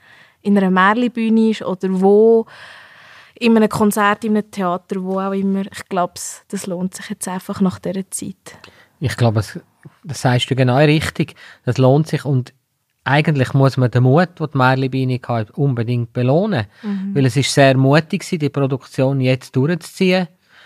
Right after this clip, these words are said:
Speaker 2: Sie sind weit um die Einzigen, die das Theater machen jetzt. Und ich finde, das hat,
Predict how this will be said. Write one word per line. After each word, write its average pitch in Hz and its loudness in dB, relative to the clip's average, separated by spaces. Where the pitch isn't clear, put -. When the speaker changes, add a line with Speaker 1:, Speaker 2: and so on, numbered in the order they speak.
Speaker 2:
Sie - -6
sind 131 2
weit 156 4
um 147 4
die 123 2
Einzigen, 156 -2
die 156 0
das 139 -4
Theater 127 2
machen 123 0
jetzt. 170 0
Und 120 -4
ich 127 -8
finde, 123 0
das 117 -4
hat, 123 0